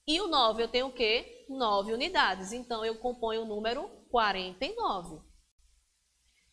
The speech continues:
No trinta e cinco, nessa decomposição do trinta e cinco,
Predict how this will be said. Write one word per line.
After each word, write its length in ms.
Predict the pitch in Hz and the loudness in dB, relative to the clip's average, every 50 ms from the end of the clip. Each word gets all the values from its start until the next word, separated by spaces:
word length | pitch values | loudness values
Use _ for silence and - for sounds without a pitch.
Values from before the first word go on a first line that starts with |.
| _ _ _ - 285 | _ _ _ -4 0
No 160 | 339 403 415 | 2 2 2
trinta 340 | 403 320 339 370 359 320 330 | 2 0 0 0 0 0 -2
e 60 | 381 | 0
cinco, 500 | - - 269 233 208 190 - - 180 - - - _ _ - | -2 -2 -4 -4 -6 -6 -8 -10 -12 -12 -14 -20 _ _ -6
nessa 300 | 254 269 277 269 - 320 | -2 0 0 0 0 -2
decomposição 720 | 254 277 277 - 285 269 - 262 254 254 262 - 269 254 240 | -2 -2 -2 -2 -6 -4 0 0 0 0 0 -4 -4 -4 -6
do 80 | 240 | -6
trinta 280 | 240 240 240 240 254 240 | -6 -6 -6 -2 -2 -2
e 40 | 240 | -2
cinco, 480 | 240 - 233 190 170 165 - 160 165 | -2 -6 -6 -8 -10 -12 -14 -16 -18